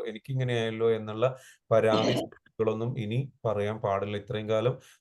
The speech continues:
Speaker 1: അതൊക്കെ പലപ്പോഴും തോന്നിയിട്ടുണ്ടാവും, വേദനയായിട്ട് തോന്നിയിട്ടുണ്ടാവും. ഇപ്പൊ എന്നോട് തന്നെ നിങ്ങളുടെ വിഷമങ്ങൾ പറഞ്ഞില്ലേ, നിങ്ങളുടെ വിഷമം കൊണ്ട് പറഞ്ഞതാണെന്ന് എനിക്കറിയാം. പക്ഷെ എന്നാൽ പോലും അത്തരത്തിലുള്ള സംസാരങ്ങള് നമ്മളിൽ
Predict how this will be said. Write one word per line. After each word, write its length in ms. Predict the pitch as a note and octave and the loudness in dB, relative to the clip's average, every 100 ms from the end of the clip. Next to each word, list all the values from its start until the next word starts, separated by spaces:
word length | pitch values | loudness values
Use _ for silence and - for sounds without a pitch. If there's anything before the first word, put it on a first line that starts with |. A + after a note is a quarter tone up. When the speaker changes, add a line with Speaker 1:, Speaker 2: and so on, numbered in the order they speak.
| - | -8
Speaker 1:
അതൊക്കെ 300 | G#2 G2+ A#2+ | -4 -2 -2
പലപ്പോഴും 500 | A2+ G#2 - G#2+ G#2+ | 0 -2 -2 -6 -6
തോന്നിയിട്ടുണ്ടാവും, 800 | G#2+ G2+ G#2 G#2 G#2 G2 G2 A2 | -4 -4 -6 -8 -8 -4 -4 -2
വേദനയായിട്ട് 580 | G#2 G2 G2 G#2 G2+ G2+ | -2 -4 -4 -6 -8 -6
തോന്നിയിട്ടുണ്ടാവും. 500 | G2+ F#2+ F#2 F#2+ F2 - _ _ | -8 -8 -8 -10 -10 -12 _ _
ഇപ്പൊ 200 | _ A#2 | _ -4
എന്നോട് 260 | A2 A2+ A2+ | 0 -2 -2
തന്നെ 200 | A2+ A#2 | -2 -2
നിങ്ങളുടെ 300 | A2+ G#2 A2+ | -2 -2 -2
വിഷമങ്ങൾ 400 | A2 A2+ G#2+ A2 | -2 -4 -2 0
പറഞ്ഞില്ലേ, 380 | A2 G2+ A2 G2 | 0 -2 -4 -6
നിങ്ങളുടെ 240 | F#2+ G2+ | -2 -2
വിഷമം 240 | G2+ A2+ A2 | -2 -4 -4
കൊണ്ട് 160 | G#2+ | -2
പറഞ്ഞതാണെന്ന് 520 | A2+ G#2 A2+ A2 A2 A2 | 0 0 0 -2 -2 -4
എനിക്കറിയാം. 460 | G#2+ A2+ G#2+ G2 - _ - _ | -2 -2 -2 -4 -6 _ -20 _
പക്ഷെ 120 | B2+ A#2+ | 0 2
എന്നാൽ 280 | A#2 C3+ | 4 4
പോലും 340 | B2 G2 G2 A#2+ - | 2 -2 -4 -4 -6
അത്തരത്തിലുള്ള 520 | G#2+ B2 A2 G#2+ G#2+ | -2 0 0 -2 -4
സംസാരങ്ങള് 720 | - F#2+ F2+ G2+ G2+ F#2+ G#2 - - _ _ | -4 -8 -8 -6 -4 -4 -4 -4 -8 _ _
നമ്മളിൽ 640 | A#2+ A2 G#2 A2 A2 G2+ | -2 -2 -2 -2 -2 -2